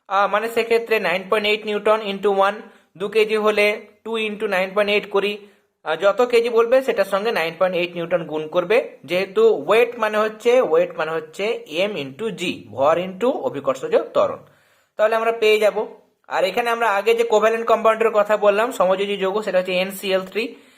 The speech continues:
যদি নাইট্রোজেন লিখো, দেখো, তিন দিকে তিনটে, আহ, কি থাকে? এদিকে তিনটে কিন্তু ক্লোরিন পরমাণু থাকে। নিয়ে ultimately, আহ, কিরকম যৌগটা হয়, দেখো, এদিকে একটা ক্লোরিন, এদিকেও একটা সমযোজী বন্ধনের মাধ্যমে ক্লোরিন, এদিকেও কিন্তু সমযোজী বন্ধনের মাধ্যমে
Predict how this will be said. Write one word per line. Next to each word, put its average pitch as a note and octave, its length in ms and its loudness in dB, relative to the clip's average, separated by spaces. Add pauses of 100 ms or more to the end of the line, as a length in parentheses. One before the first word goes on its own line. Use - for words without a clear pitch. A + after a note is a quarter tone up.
(240)
যদি G#3 240 -2
নাইট্রোজেন G3+ 480 0
লিখো, G3+ 340 0
দেখো, G#3 260 0 (240)
তিন G#3+ 240 -8
দিকে A3 200 2
তিনটে, G#3+ 680 -2
আহ, D3 420 0
কি A3 120 -8
থাকে? A3 260 2
এদিকে F#3+ 300 0
তিনটে G3 460 -4
কিন্তু A3 220 -6
ক্লোরিন A#3+ 640 0 (280)
পরমাণু E3+ 500 0 (180)
থাকে। A2+ 340 -6 (380)
নিয়ে G3 220 -8 (160)
ultimately, A#3 580 0
আহ, D#3+ 600 -2
কিরকম A3 320 -2
যৌগটা G#3+ 380 4
হয়, G#3+ 180 2
দেখো, G3+ 200 0
এদিকে G3 200 -2
একটা G3 240 0
ক্লোরিন, F#3+ 320 -4
এদিকেও F#3 320 0
একটা F#3+ 220 2
সমযোজী F#3 420 0
বন্ধনের F3 340 0
মাধ্যমে F3+ 260 0
ক্লোরিন, F#3 360 -2
এদিকেও D#3 320 -8
কিন্তু F3+ 220 -12
সমযোজী D3+ 360 -6
বন্ধনের C3+ 340 -8
মাধ্যমে C#3+ 500 -2